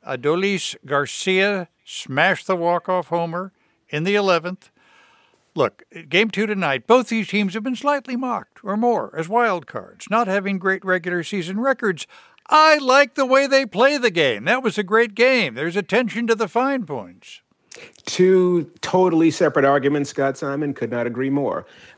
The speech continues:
Speaker 2: I'm not a fan of this. I have not liked the fact that in baseball,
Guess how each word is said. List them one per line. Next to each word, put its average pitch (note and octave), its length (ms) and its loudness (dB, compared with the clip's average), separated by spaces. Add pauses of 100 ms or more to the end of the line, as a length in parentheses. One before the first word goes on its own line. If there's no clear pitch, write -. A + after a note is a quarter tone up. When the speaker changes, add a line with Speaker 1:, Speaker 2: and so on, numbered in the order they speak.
Speaker 2:
I'm C#3 220 0
not D#3+ 160 2
a D#3+ 40 0
fan F#3+ 320 2
of A#2+ 100 -2
this. G2+ 400 -8
I B2+ 540 0
have B2+ 160 -6
not C#3+ 240 -2
liked E3 240 2
the A#2+ 80 -8
fact E2+ 360 -6
that G#2 160 -2
in G#2 160 -4
baseball, G2+ 600 -4